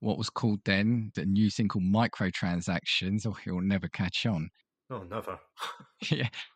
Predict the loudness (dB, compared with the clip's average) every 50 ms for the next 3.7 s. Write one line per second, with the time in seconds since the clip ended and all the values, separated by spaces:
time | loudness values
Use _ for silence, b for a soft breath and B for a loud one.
0 | B _ 2 2 4 4 2 2 2 4 4 4 4 2 0 0 2 2 2 2
1 | 2 2 2 2 2 2 2 2 4 4 2 0 -2 0 2 2 2 2 0 -2
2 | -4 -4 -2 -2 0 0 -2 -4 -4 -6 -4 -4 -4 -6 -8 -10 -14 _ _ _
3 | _ 0 2 2 2 2 0 -4 -6 -6 -6 -6 -10 -14